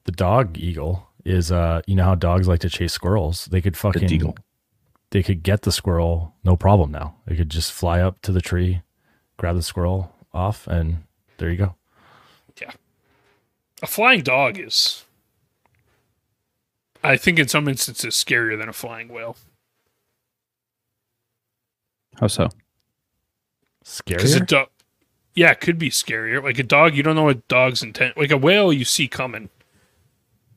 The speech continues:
Speaker 3: A, a dog can come out of nowhere.
Speaker 1: I said, I clarified. I said Labrador Retriever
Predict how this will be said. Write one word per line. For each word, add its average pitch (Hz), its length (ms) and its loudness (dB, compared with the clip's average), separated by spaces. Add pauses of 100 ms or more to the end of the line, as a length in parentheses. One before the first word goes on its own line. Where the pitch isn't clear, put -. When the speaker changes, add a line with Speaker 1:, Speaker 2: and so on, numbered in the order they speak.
(340)
Speaker 3:
A, 139 60 0
a 139 180 2
dog 139 320 4
can 117 240 -10
come 135 200 -6
out 123 120 2
of 110 60 -8
nowhere. 117 400 -6 (3750)
Speaker 1:
I 98 120 4
said, 98 340 4 (1400)
I 98 160 2
clarified. 92 500 2
I 85 40 -2
said 82 180 -4
Labrador 80 480 -2
Retriever 78 640 -4